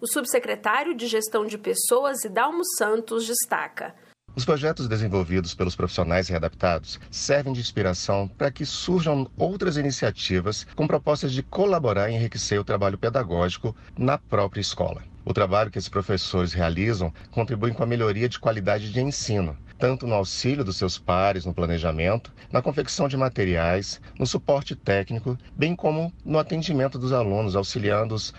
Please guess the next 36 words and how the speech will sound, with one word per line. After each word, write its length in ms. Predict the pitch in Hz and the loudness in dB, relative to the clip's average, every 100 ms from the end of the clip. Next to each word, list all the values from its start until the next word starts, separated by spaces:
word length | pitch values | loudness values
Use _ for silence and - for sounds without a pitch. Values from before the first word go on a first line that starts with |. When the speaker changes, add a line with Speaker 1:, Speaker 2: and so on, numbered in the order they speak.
| - | -6
Speaker 2:
na 120 | - 110 | -2 0
construção 640 | - 190 - 135 - 117 | 0 -2 0 -2 2 2
de 80 | 113 | 2
novos 400 | 101 98 107 101 | 2 2 2 0
conhecimentos. 840 | 101 98 - 101 76 - - - - _ _ - | 0 0 0 -2 -2 -4 -8 -8 -10 _ _ -6
Speaker 1:
Para 240 | 233 220 | -2 2
evidenciar 800 | 240 302 294 262 262 - 247 247 | 2 2 -2 -4 -2 0 2 2
os 160 | 247 214 | 0 2
novos 340 | 247 294 320 | 0 0 -2
conhecimentos 800 | - 277 262 254 240 240 240 - | -4 -2 0 0 4 4 4 -4
construídos 640 | - 233 - 220 220 196 | 2 2 2 -2 -2 -4
pelos 300 | - 196 190 | -4 -4 -2
estudantes, 680 | 208 - 277 247 247 302 330 - - - - | -6 -6 0 4 4 2 -4 -6 -8 -20 -2
com 160 | 311 | 0
sete 440 | 302 - 359 359 311 | 0 0 -2 0 2
anos 280 | 254 240 233 | 4 4 2
de 100 | 233 | 0
readaptação, 880 | 208 202 202 - - - 277 240 - - - | 0 2 0 -2 -4 2 2 2 -2 -20 -4
a 80 | 226 | -4
professora 560 | - 262 269 294 262 | -2 -4 -2 2 2
Maria 360 | 254 254 254 349 | 2 0 0 -2
Cristina 480 | - 277 - 254 233 | -4 -4 -2 2 0
Rebelo 600 | 226 185 185 220 277 302 - - - | 2 0 4 4 4 -2 -6 -18 0
deu 180 | 277 | 0
continuidade 840 | 294 370 427 427 381 349 233 240 240 | 2 4 4 4 2 4 2 0 2
ao 80 | 240 | 0
trabalho 420 | 226 202 190 196 | 2 0 0 0
pedagógico 840 | 226 226 277 226 226 269 269 302 302 | -2 0 0 2 2 2 -2 -6 -2
com 200 | 311 311 | 0 0
a 40 | |
realização 720 | 330 330 320 320 285 - 277 | 0 0 0 -2 0 -2 -2
do 80 | 294 | -4
projeto 560 | 294 262 240 240 233 220 | 0 2 4 2 0 0
de 100 | 220 | -2
educação 560 | 220 - 185 - 196 | -2 -4 -4 -2 -2
ambiental 680 | 202 226 320 320 247 247 | -2 0 0 2 2 2